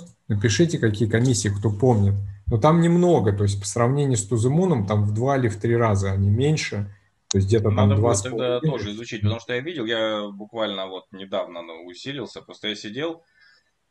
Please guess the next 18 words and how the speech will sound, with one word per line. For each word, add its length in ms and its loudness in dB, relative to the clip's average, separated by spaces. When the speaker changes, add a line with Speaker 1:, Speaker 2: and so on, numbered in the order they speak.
Speaker 2:
и 100 -12
думаю: 380 -2
"А 60 -4
куда?" 400 -4
Ну, 340 -10
как 240 -10
бы, 300 -12
Кубитек, 680 -6
Антарес, 800 -6
тик, 340 -12
Амир 360 -12
Кэпитал, 640 -10
э, 60 -20
э, 480 -12
ну 120 -20
и, 140 -18
наверное, 440 -20
все. 380 -10